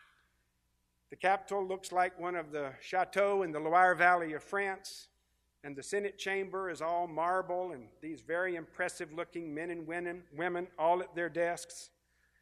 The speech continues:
And I was beginning to receive my orientation for my little role at the beginning of the Senate session.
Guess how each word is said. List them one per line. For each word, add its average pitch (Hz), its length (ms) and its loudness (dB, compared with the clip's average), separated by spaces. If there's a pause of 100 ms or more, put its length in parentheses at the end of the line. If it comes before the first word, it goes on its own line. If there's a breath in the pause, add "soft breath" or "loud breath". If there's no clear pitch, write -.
(340)
And 196 120 6
I 247 140 12
was 226 160 6
beginning 240 560 2
to 208 60 0
receive 233 380 0
my 214 220 4
orientation 220 920 4
for 190 160 -4
my 196 260 0
little 214 300 0
role 190 460 2
at 180 120 -8
the 147 80 -18
beginning 202 520 -4 (120)
of 143 100 -20
the 143 80 -18
Senate 202 460 -4
session. 202 460 2